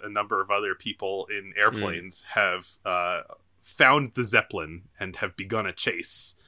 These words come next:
Speaker 1: And to rise high up into the atmosphere where the, uh, where the planes would not easily follow, they need to, uh,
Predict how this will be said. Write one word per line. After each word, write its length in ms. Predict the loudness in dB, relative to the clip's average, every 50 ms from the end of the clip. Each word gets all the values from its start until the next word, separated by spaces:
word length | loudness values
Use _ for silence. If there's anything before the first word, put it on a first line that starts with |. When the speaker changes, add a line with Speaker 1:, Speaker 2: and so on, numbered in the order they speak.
| -20 -20 -20 _ _ _ _ _ -10
Speaker 1:
And 440 | -8 -8 -8 -8 -10 -14 -16 -16 -16 -16 -18 _ _ _ _ _ -14
to 600 | -10 -2 0 2 2 2 0 0 0 -2 -4 -6 _ _ _ _ _ _ _ -10 0
rise 580 | 2 4 4 4 4 2 0 -2 -8 -12 -14 -16 -12
high 300 | 0 6 8 8 8 8
up 120 | 4 2
into 140 | 0 -4 -4 _ -4
the 240 | -2 0 2 6
atmosphere 840 | 6 6 6 6 2 -6 -6 -2 0 0 2 4 4 4 2 2 _ -4
where 440 | 0 2 4 4 4 2 0 0
the, 460 | -4 -4 -4 -4 -2 -2 -4 -4 -6 _ _ _ _ _ _ _ _ -2
uh, 420 | 2 2 4 4 2 0 0 -2 -4 -6
where 200 | -2 0 2 2
the 60 | 2
planes 580 | 0 0 0 2 2 2 0 -2 -4 -8 -10 -6
would 200 | 0 0 2 6
not 220 | 6 6 6 6
easily 300 | 2 -4 -2 0 -2 -2
follow, 640 | -2 4 6 8 8 8 6 4 2 2 0 -2 -4 -6 -20 _ _ -2
they 100 | -2 0
need 260 | 2 2 -2 -2 -2
to, 520 | -4 -2 -2 0 0 -2 -2 -4 -6 -8 -10 _ _ _ _ _ _ -20 _ -2
uh, 220 | 2 4 4 4